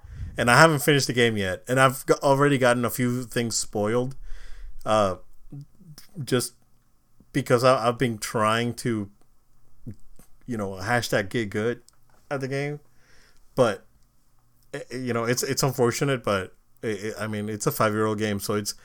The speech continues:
it's my own fault at this point. Um, <sighs> Hyrule Warriors,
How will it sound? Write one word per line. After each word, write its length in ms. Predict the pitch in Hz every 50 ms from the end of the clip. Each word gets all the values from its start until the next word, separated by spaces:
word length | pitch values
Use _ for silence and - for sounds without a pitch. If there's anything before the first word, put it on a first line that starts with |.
| - - -
it's 140 | 135 120 117
my 180 | 139 143 123 120
own 500 | 123 135 131 127 120 117 113 113 113 117
fault 500 | - - - 117 104 98 104 - - - - _ - -
at 100 | 110 107
this 160 | 117 107 98
point. 240 | - - 104 87 - - - - - - - - - - - - - - - - - - - - -
Um, 800 | 127 123 127 127 127 123 123 120 120 120 120 117 117 117 110 - - - - - - - - - - - - - - _ - - - - - _ - - _ - - - - - _ - - - - - - - - - - -
<sighs> 20 | -
Hyrule 840 | - - - - - - - - - - - 151 151 165 170 165 156
Warriors, 960 | 151 156 151 147 143 131 127 117 110 107 104 101 101 101 - - - - -